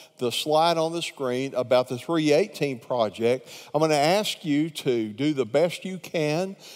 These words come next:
to bring those supplies and be part of this, because this is an important collection as we move toward that work in December in particular. And so in honor of that, we are looking today at a message in Matthew chapter one,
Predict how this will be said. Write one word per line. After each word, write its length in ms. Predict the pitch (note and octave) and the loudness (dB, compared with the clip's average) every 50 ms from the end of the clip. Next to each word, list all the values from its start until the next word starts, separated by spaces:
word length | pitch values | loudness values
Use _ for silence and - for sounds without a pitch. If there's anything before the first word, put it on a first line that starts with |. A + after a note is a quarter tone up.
| - _ - | -20 _ -4
to 160 | - C#3 B2+ G#2 | -2 -2 0 0
bring 300 | G#2 A#2+ C3+ D#3 F3 E3 | 0 0 0 0 2 2
those 200 | E3 E3 D#3+ - | 0 0 0 0
supplies 560 | - D#3+ C#3 - - C#3+ D3 D3 D#3 D#3+ C#3+ | -4 -8 -4 -2 0 2 2 2 2 0 -2
and 120 | D3+ C3+ A#2+ | -6 -6 -6
be 100 | B2+ A2+ | -6 -6
part 360 | - - - A#3 B3+ B3+ G#3+ | -6 -4 0 2 2 2 2
of 80 | D3+ A2+ | 0 0
this, 220 | A2 A2 B2 C3+ | 0 -2 -2 -2
because 500 | - - C3 - - C3+ C3 B2+ B2 - - - - - - | -6 -12 -8 -2 0 2 2 2 0 -2 -8 -18 -20 -4 0
this 200 | E3+ F3 D#3+ - | 2 2 2 0
is 140 | D#3+ C3+ C#3+ | -2 -2 -2
an 120 | C#3 C3+ | -2 -2
important 520 | C3 A#2+ - - F#3+ G3 G3+ - F3 D3+ | -4 -6 -4 -2 0 0 0 -2 -6 -12
collection 640 | - E3+ E3 D#3 D#3+ E3+ F#3+ G3 - - - C3+ C3 B2+ | -6 -4 -2 2 2 2 2 2 -2 -6 -10 -10 -8 -6
as 240 | A#2+ B2+ B2 A2+ | -4 -4 -4 -4
we 140 | B2+ C#3 C#3+ | -4 -6 -6
move 320 | D3 D3+ D3 C#3 B2+ - - | -4 -4 -4 -6 -6 -10 -14
toward 520 | - - G#3+ G#3+ F#3+ D#3 C3+ B2+ B2 B2+ - - - - - _ - | -10 -6 -4 -2 0 0 0 0 -2 -4 -10 -18 -20 -20 -18 _ 2
that 240 | C#3 C3+ C3 A#2+ G#2 | 4 4 4 2 0
work 360 | B2 C#3 D3+ E3 D#3+ D#3 - - | 0 0 2 2 0 -2 -6 -8
in 180 | C3+ C#3 B2+ | -6 -6 -4
December 640 | A2+ A#2+ A2 - - - G3+ F#3+ C#3 G#2 A2+ A#2 A2 | -4 -4 -4 -2 0 2 0 0 0 0 0 0 0
in 120 | A#2+ B2+ A#2+ | -2 -6 -6
particular. 680 | C3+ B2+ - - F#3 G3 - - - G#2+ F#2+ D#2+ - - - - - - - | -6 -6 -4 0 0 -2 -2 -2 -6 -6 -4 -6 -8 -10 -16 -20 -18 -6 0
And 120 | - C#3 C3+ | 0 2 2
so 220 | - E3 D#3 D3+ C#3+ | 4 2 2 2 2
in 100 | C#3 - | 0 0
honor 400 | - D#3+ G3 B3 C4 B3+ G#3+ E3 | 0 0 2 2 2 2 0 0
of 100 | C3 A#2+ | 2 4
that, 440 | C3 B2+ C3+ C#3+ C#3+ - - C3+ | 4 6 6 4 4 2 -2 -4
we 180 | C#3 F3+ A3 G#3 | -2 0 2 4
are 120 | E3 C#3 | 4 2
looking 420 | C3 C3 D3+ G3+ A3+ - - D#3 B2+ | 2 2 2 0 0 0 -2 -6 -6
today 840 | - D3 C3+ A#2+ A2+ - D#3 F3 E3+ D3 B2 A#2+ B2 D3 D#3+ - - | -4 -2 -2 -2 -2 0 2 4 4 4 4 4 4 2 0 -2 0
at 220 | D3+ C3+ C3 A#2+ | 2 4 4 4
a 140 | A#2+ B2 B2 | 4 2 0
message 600 | B2 C#3 F3 G#3+ A3+ G#3+ - D3 C#3 C#3 - - - | -2 0 0 0 0 0 -2 -4 -6 -6 -6 -8 -6
in 340 | C#3+ B2+ A#2 A2+ A#2 B2 A#2+ | -4 -4 -2 -4 -6 -4 0
Matthew 420 | C#3 D#3 F3 F3+ F3+ - D#3+ C#3 | 2 2 2 0 -2 -4 -6 -8
chapter 460 | C3 - - C#3+ C#3 C3+ - - A#2 | -4 0 2 2 2 2 0 -4 -6
one, 480 | A2 A#2+ D3+ F#3+ F#3 D3+ B2 B2+ C#3+ D#3 | -4 -4 -2 -2 0 0 0 -2 -4 -6